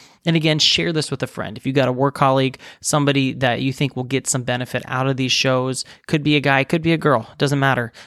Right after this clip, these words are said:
Um, please share it with them as well. Now, what is this study that I'm looking at?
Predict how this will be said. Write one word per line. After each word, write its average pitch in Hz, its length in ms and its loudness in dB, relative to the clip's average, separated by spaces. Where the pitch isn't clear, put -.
Um, 117 400 -6
please 147 180 0
share 123 260 0
it 117 60 -6
with 120 140 -10
them 107 180 -10
as 110 100 -14
well. - 320 -12
Now, 151 140 4
what 185 220 4
is 190 100 2
this 170 140 0
study 139 300 2
that 127 140 0
I'm 127 140 0
looking 123 240 -6
at? 120 180 -8